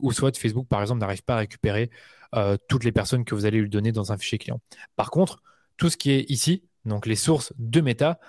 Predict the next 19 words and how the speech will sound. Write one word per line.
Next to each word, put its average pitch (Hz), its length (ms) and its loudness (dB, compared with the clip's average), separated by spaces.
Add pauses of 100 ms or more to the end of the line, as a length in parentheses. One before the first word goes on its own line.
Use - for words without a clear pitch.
(120)
en 117 60 -2
fait, 143 120 4
sont 123 120 -2
pas 151 140 2
du 131 100 0
tout 127 140 0
impactées 117 340 0
par 110 220 -2
I 110 60 2
O 113 40 2
S 107 80 -2
quatorze 127 520 0
et 120 120 2
d'autres 117 380 0
pertes 123 260 -2
qu'il 113 120 -14
pourrait 110 180 -2
y 107 60 -2
avoir. 101 260 -2